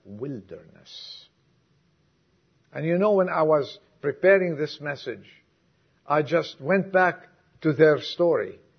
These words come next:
went back to their history, and I found many similarities between their history and our history today. Many.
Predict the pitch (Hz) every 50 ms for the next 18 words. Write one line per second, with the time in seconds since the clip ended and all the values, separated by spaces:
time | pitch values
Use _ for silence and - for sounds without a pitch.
0 | _ _ _ _ _ _ _ _ _ - 147 185 202 190 196 190 196 196 190 196
1 | - 175 160 131 147 135 - - 185 214 202 - - - - 95 - - _ _
2 | _ _ _ _ _ _ _ _ _ _ _ - - 156 160 165 165 165 156 -
3 | 170 165 165 156 156 _ _ _ _ - 120 139 156 180 196 196 202 202 190 -
4 | - - _ - - - 165 165 160 151 147 147 143 143 127 113 98 - 98 90
5 | 90 - - - _ _ _ - 113 120 - - 127 127 143 131 120 110 92 107
6 | 135 151 156 151 151 156 147 147 - - 135 147 143 139 - _ _ _ _ _
7 | - 113 107 104 104 110 110 107 101 - 98 110 98 - - 92 90 - - 92
8 | 92 87 85 - _ _ _ _ _ _ _ _ _ _ _ _ _ _ _ _
9 | _ _ _ _ _ _ _ - 170 226 247 240 220 185 131 -